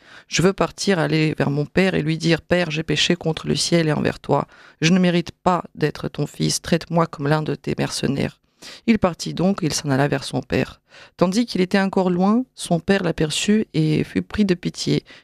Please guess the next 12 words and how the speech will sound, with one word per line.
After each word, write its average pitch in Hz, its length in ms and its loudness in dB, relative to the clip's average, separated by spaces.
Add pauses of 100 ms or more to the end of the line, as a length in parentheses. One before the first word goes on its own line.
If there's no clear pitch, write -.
Il 165 140 2
courut, 196 420 2
se - 180 -6
jeter 160 400 2
à 147 80 0
son 156 240 -6
cou 196 240 2
et 170 60 4
l'embrassa 160 560 0
tendrement. 139 560 -2 (440)
Le 175 120 4
fils - 520 0